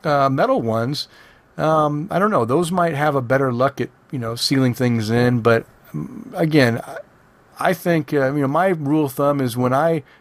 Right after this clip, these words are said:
get a growler, I plan on drinking the whole thing in one sitting. Uh, how about you, John? What is your experience with how well, uh, growlers will,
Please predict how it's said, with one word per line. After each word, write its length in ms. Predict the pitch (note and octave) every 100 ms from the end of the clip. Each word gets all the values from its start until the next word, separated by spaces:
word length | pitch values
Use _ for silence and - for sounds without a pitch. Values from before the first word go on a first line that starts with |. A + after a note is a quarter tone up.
| -
get 100 | D3
a 60 |
growler, 440 | C3 B2+ C3+ C#3 C3+
I 100 | C3+
plan 240 | D3+ C#3+
on 100 | A#2+
drinking 260 | A#2 B2+ A#2
the 60 |
whole 180 | A2 A#2+
thing 420 | - B2 A#2+ A#2 - _ _
in 180 | C3+ A#2
one 160 | A2+ G#2+
sitting. 380 | - G2+ F#2+ G2 - - - - - -
Uh, 240 | A2+ - G#2+
how 120 | C3
about 160 | E3+ D3
you, 120 | C3+
John? 360 | A2 A2 A#2+
What 120 | C3 D#3
is 100 | A#2+
your 120 | C3+
experience 720 | - - B2 A#2+ A#2 A2 -
with 240 | A#2 A2+
how 320 | A#2+ A#2+ A#2 - - - _
well, 480 | A#2+ A#2+ A#2+ A#2 C3 - -
uh, 140 | - A#2
growlers 540 | B2 A#2 B2 A2+ G#2+
will, 300 | A#2 A2 G#2